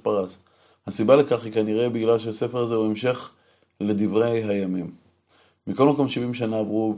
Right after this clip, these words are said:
כנבואתו של ירמיהו הנביא, וכורש שפ-, שכבש את, אה, ממלכת בבל י-, יוצא במכתב פומבי. בוא נקרא את המכתב שלו.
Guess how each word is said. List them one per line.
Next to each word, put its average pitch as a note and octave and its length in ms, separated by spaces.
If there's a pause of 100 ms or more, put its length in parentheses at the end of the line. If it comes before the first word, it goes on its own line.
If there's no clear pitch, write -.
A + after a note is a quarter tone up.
כנבואתו G2 480
של G#2+ 140
ירמיהו G2+ 400
הנביא, F#2+ 420
וכורש A2 600
שפ-, G2+ 320
שכבש A2 680 (520)
את, G#2 180
אה, G2+ 300
ממלכת G2+ 520
בבל A2 600
י-, G#2+ 120 (220)
יוצא A2 340
במכתב A#2+ 640 (260)
פומבי. F#2 380 (640)
בוא B2 80
נקרא C#3 280
את C3+ 120
המכתב A#2 380
שלו. G#2 300